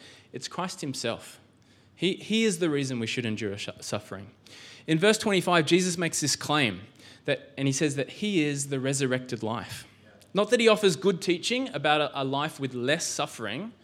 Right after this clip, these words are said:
He claims to be life itself. And we see, we see here, right, this is the key distinction between a Christian worldview and maybe some of the others we were looking at, where an atheist will look at suffering and say there is no meaning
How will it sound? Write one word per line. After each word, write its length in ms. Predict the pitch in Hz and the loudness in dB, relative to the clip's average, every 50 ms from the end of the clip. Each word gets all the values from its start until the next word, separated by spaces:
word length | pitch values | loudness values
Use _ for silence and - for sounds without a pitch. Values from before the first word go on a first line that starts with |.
| - - - - | -20 -20 -20 -6
He 140 | - - 165 | -2 -2 -2
claims 480 | 165 - 196 190 196 202 196 196 190 - | 0 2 2 2 4 2 2 0 -2 -2
to 140 | - 175 | -2 -2
be 520 | 156 135 165 160 151 139 135 147 180 170 - - - - - - - - | -2 2 2 2 4 4 2 2 0 -4 -10 -18 -20 -20 -20 -20 -14 -6
life 340 | 127 127 143 151 160 156 | -2 -2 0 0 -2 -2
itself. 600 | - 135 - - - 143 147 151 95 - - - - - _ _ _ - - - - _ _ _ _ _ _ _ _ - - - - - - - - - - - - - - | -4 -6 -4 -2 -2 0 0 -2 -2 -6 -12 -18 -20 -20 _ _ _ -20 -20 -20 -20 _ _ _ _ _ _ _ _ -20 -20 -20 -20 -20 -18 -20 -18 -18 -18 -20 -20 -12 -4
And 100 | - 156 | 0 2
we 60 | 170 | 4
see, 400 | 175 - 240 240 175 - - - - - - _ - - _ _ _ _ _ - | 4 6 6 4 4 0 -6 -18 -20 -20 -20 _ -20 -20 _ _ _ _ _ 0
we 140 | 180 190 | 2 2
see 180 | 185 - 254 240 | 4 4 4 6
here, 220 | 220 233 185 151 | 6 6 6 6
right, 200 | 135 135 147 147 | 6 4 4 2
this 200 | 165 208 208 - | 2 -2 -2 -2
is 140 | 226 202 165 | -4 -4 -4
the 100 | 156 160 | -6 -6
key 320 | 156 - - - 240 233 240 | -6 -6 -6 -4 -2 0 2
distinction 520 | 220 190 - - 180 185 175 - - 160 | 2 2 2 2 0 -2 -2 -2 -2 -2
between 280 | 151 151 147 160 147 139 | -2 -2 -2 -2 -2 -2
a 40 | |
Christian 360 | 131 - - 170 - - 165 151 | -2 -2 -4 -4 -4 -4 -4 -4
worldview 340 | 147 147 147 135 143 143 | -4 -4 -4 -2 0 0
and 100 | 139 127 | 0 2
maybe 220 | 123 127 127 127 135 | 2 0 0 0 0
some 160 | 131 135 123 | -2 -2 0
of 60 | 120 | 0
the 100 | 117 117 | 2 2
others 240 | 107 110 113 110 - | 2 2 0 -2 -4
we 80 | - 107 | -4 -4
were 80 | 101 | -2
looking 300 | 101 107 104 - 110 104 | -2 -2 -4 -6 -8 -10
at, 120 | 95 87 110 | -10 -6 -2
where 140 | 131 139 | 0 2
an 80 | 156 151 151 - | 2 0 0 -2
atheist 720 | 170 208 226 - - - 139 95 - - - - - - - - - - - - - _ _ _ _ _ - _ _ - | -2 -2 -2 -2 -2 -4 -4 -4 -4 -6 -8 -8 -8 -10 -14 -20 -20 -20 -20 -20 -20 _ _ _ _ _ -20 _ _ -4
will 160 | 147 147 147 | -2 0 0
look 300 | 143 143 175 220 220 - - - | 2 2 2 2 2 0 -6 -2
at 200 | - 165 170 - - - - | 0 0 0 -2 -4 -8 -10
suffering 600 | - - - 147 143 - - 127 107 95 95 95 | -4 0 2 2 2 0 -2 -4 -4 -4 -6 -8
and 180 | - 120 120 123 | -6 -4 -4 -4
say 260 | - - 147 131 131 | -2 -2 -2 0 0
there 260 | 127 123 135 135 131 | 0 0 0 0 0
is 120 | 139 139 135 | -2 -2 -2
no 200 | 151 143 143 143 | -2 -4 -2 -2
meaning 340 | 139 127 131 131 135 123 | -2 -2 -2 -4 -6 -8